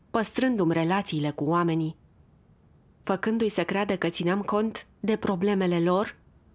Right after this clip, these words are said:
și că eram un lider înțelegător, ca să mă adore. Pentru că nu am practicat adevărul și am tolerat întotdeauna,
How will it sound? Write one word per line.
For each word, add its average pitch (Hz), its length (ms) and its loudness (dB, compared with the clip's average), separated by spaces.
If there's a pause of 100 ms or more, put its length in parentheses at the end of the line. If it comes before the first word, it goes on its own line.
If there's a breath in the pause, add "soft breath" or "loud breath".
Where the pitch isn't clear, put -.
(120)
și - 180 -2
că 196 100 -2
eram 190 260 0
un 180 140 4
lider 170 420 2
înțelegător, 156 840 -2 (540)
ca 190 140 -2
să 185 140 -4
mă 180 120 2
adore. 160 600 0 (2250)
Pentru 175 280 0
că 180 300 2
nu 196 140 2
am 175 120 2
practicat 170 520 0
adevărul 165 640 0 (160)
și - 180 0
am 190 120 2
tolerat 170 500 2
întotdeauna, 160 760 0